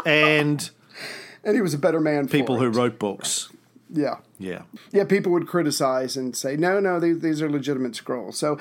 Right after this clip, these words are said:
Speaker 2: so whereas I would have watched The Simpsons, got high, and masturbated every day for years, he dedicated himself to this.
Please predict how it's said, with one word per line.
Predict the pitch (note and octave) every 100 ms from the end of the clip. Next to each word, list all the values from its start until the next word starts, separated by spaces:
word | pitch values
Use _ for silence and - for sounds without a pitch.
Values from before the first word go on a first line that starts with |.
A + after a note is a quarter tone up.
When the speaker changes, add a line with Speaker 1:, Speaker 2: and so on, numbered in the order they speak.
| - -
Speaker 2:
so | G3+ G3+
whereas | F#3+ G3+ E3+ -
I | F#3 G#3+
would | G3 F3
have | D3+
watched | E3 D#3+ -
The | D#3
Simpsons, | F#3+ F3 E3+ D#3+
got | C#3+ D3+ D3
high, | D3 D3+
and | D3
masturbated | D3 D#3 D3 D3 C3+ C3 B2+
every | C3 C3
day | C3 C#3
for | C#3 D3
years, | C#3+ C#3 C#3 D#3+ E3 - - -
he | - G3+ G#3+ G3+
dedicated | E3+ D3 E3+ F3 E3 E3 D3+
himself | D3+ - D3 C3+
to | D#3 C#3
this. | D3